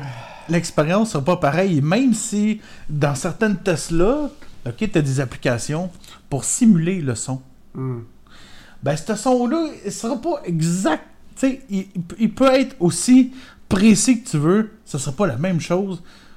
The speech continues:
Speaker 1: que l'expérience d'avoir, exemple,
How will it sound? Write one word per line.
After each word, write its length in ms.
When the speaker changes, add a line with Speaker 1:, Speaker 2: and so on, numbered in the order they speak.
Speaker 1:
que 240
l'expérience 1200
d'avoir, 520
exemple, 540